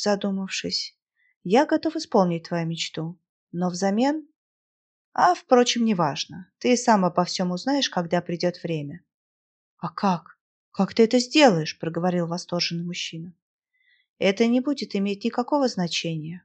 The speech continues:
протягивая ему пергамент. «Я верю вам», в нетерпении говорил он. «Идёмте же подписывать». «Не стоит никуда идти», ответил я.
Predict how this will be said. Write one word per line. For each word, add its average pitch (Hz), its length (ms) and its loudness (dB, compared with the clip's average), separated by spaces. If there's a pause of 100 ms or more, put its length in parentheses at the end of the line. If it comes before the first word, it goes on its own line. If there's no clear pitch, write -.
(120)
протягивая 175 640 -6
ему 165 240 -6
пергамент. 165 680 -12 (680)
«Я 190 240 -8
верю 180 480 -2
вам», 151 220 -10 (420)
в - 40 -16
нетерпении 175 580 -6
говорил 165 420 -6
он. 170 180 -14 (420)
«Идёмте 233 460 4
же 254 100 2
подписывать». 254 880 0 (500)
«Не 269 140 -2
стоит - 340 4
никуда 156 400 -2
идти», 160 220 -4
ответил 165 480 -4
я. 165 300 -8